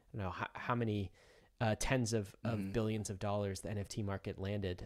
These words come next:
Speaker 1: um, but, uh, just grew from nothing.
Speaker 2: Yeah, and it, it really triggered parts of the brain that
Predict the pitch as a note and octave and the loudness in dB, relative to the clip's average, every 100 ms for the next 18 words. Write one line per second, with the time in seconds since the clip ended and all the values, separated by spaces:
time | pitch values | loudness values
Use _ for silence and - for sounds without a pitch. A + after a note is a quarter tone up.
0 | - G#2+ G2 F2+ F2+ G1+ - G2 - E3+ | -6 -4 -2 -2 -6 -8 -6 -6 -6 -10
1 | - - G2+ - _ _ B2 A#2+ A#2 - | -10 -10 -6 -8 _ _ -12 -4 -2 0
2 | F#2+ G2+ - - - - - - A#2 F#2 | 0 -2 -4 -14 -16 -4 -4 4 10 10
3 | F#2+ A2+ G#2+ G2+ - C3+ C3 C#3 C#3+ C3 | 10 6 6 4 6 12 12 12 12 12
4 | C#3+ C#3+ C3 A2+ - - C3 A#2+ A2 G#2 | 12 12 12 10 6 8 8 10 10 8
5 | G2+ - - - A2 - A2+ A2 - A2+ | 4 -8 -20 -8 -6 8 8 8 8 8
6 | G#2 G2 - G2+ A2 G2+ G#2 B2 C#3 - | 8 6 4 6 8 8 8 6 4 0
7 | - A2 G2 G2+ | 6 8 8 6